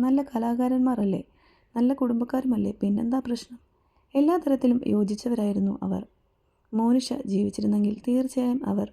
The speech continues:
വിനീതിനെ വിവാഹം ചെയ്യുമായിരുന്നുവെന്ന് ആലപ്പി അഷ്റഫും വെളിപ്പെടുത്തുന്നു. എന്നാൽ പിന്നീടുണ്ടായതെല്ലാം ഞെട്ടിക്കുന്ന സംഭവവികാസങ്ങളായിരുന്നുവെന്നും താരത്തിൻ്റെ മരണം സംഭവിച്ചതും വളരെയേറെ വേദനയുണ്ടാക്കുകയായിരുന്നുവെന്നും ആലപ്പി അഷ്റഫും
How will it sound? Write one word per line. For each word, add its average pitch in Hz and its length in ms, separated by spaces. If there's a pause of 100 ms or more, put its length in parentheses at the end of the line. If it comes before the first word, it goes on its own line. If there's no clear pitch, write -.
വിനീതിനെ 214 500
വിവാഹം 214 420
ചെയ്യുമായിരുന്നുവെന്ന് 202 800 (560)
ആലപ്പി 254 360
അഷ്റഫും 208 480 (120)
വെളിപ്പെടുത്തുന്നു. 196 640 (300)
എന്നാൽ 302 320
പിന്നീടുണ്ടായതെല്ലാം 240 1040 (120)
ഞെട്ടിക്കുന്ന 226 600
സംഭവവികാസങ്ങളായിരുന്നുവെന്നും 214 1500 (540)
താരത്തിൻ്റെ 240 460
മരണം 208 400
സംഭവിച്ചതും 214 680
വളരെയേറെ 220 580 (480)
വേദനയുണ്ടാക്കുകയായിരുന്നുവെന്നും 220 1400 (400)
ആലപ്പി 214 360
അഷ്റഫും 202 440